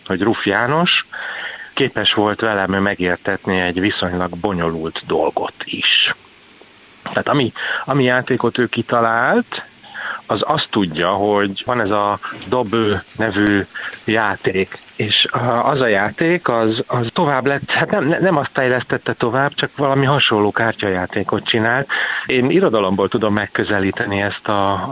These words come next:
a dolgot. A John Barthnak van egy, egy, ö, olyan kis mikronovellája az egyik kötet elején, amin egy Möbius szalag van. Nem tudom, hogy erre emlékszel el, körülbelül annyi van rajta, hogy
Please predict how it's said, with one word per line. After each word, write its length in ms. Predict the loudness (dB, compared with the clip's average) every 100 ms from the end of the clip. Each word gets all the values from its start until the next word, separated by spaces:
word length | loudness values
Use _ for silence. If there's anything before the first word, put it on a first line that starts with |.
| -2
a 60 | 0
dolgot. 640 | 2 2 2 2 0 2
A 300 | 0 2 2 2
John 260 | 2 2
Barthnak 680 | 2 0 -2 -4 -2 -2 -4 -8 -8 -6 -8 -10 -12 -8 -2
van 200 | 0 0
egy, 280 | 0 -4 -2
egy, 280 | -2 0
ö, 140 | 2 4
olyan 340 | 2 2 0
kis 280 | 0 0 2
mikronovellája 840 | 2 2 0 2 2 2 2 0
az 100 | 0
egyik 220 | 0 0 0
kötet 340 | -2 -2 -2
elején, 580 | 0 2 2 4 4 2 0 -6 -6 -2
amin 260 | 0 2
egy 100 | 4
Möbius 500 | 4 4 4 2 2 0
szalag 300 | 0 0 0
van. 460 | 0 2 0 -2 -8 -18 -8
Nem 120 | -6
tudom, 220 | -2 0 0
hogy 100 | 0
erre 360 | 0 -2 -4 -6 -10 -12 -10 -4
emlékszel 580 | -2 0 -2 -4 -2
el, 200 | 0 -2
körülbelül 340 | -2 -2 0 0
annyi 180 | 2 2
van 180 | 2
rajta, 420 | 2 0 0 0 0
hogy 320 | 2 2